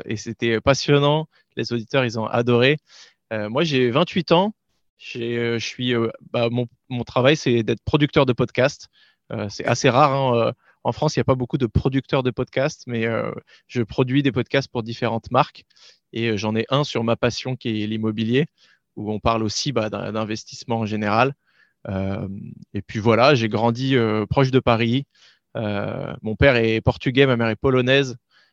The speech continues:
euh, donc, euh, issu de l'immigration. Et, euh,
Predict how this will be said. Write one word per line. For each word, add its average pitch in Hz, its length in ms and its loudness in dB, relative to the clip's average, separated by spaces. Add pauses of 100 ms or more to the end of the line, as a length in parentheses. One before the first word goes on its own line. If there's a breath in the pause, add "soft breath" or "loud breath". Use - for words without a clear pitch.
(160)
euh, 107 280 -4
donc, 110 280 -6
euh, 117 120 0
issu 127 280 -4
de 123 40 -8
l'immigration. 127 800 2
Et, 117 180 2
euh, 104 300 -2